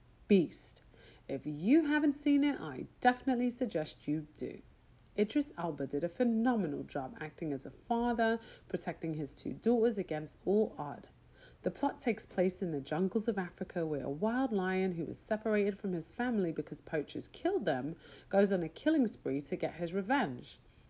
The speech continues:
Unfortunately, Idris and his friend, who's acting as their tour guide, decided to go and check out the sites the day after the lion lost his family.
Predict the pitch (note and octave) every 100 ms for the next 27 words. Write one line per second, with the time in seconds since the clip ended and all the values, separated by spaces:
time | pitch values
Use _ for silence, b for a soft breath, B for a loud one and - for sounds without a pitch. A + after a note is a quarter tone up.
0 | - - F#3 - - G#4 B4 - E3 C#3
1 | D3+ - G#3 G3 E3 D3+ C#3+ B2 - G#3
2 | F#3+ D#3+ E3+ F3+ B B - G#3+ G3+ E3+
3 | D#3 D#3+ D3+ C3+ C#3 C3+ - G3+ F3+ C3+
4 | - D#3 F#3+ - A#3+ B3+ B3 A3 F#3+ E3+
5 | - F#3+ - F3 F#3+ G3+ - C4 F#3 -
6 | - E3 G3 - G#3 B3+ C#4+ - E3 C#3+
7 | C#3+ D3 D#3 E3 E3+ E3 - G#3+ - B3+
8 | B3+ F#3+ C3 C#3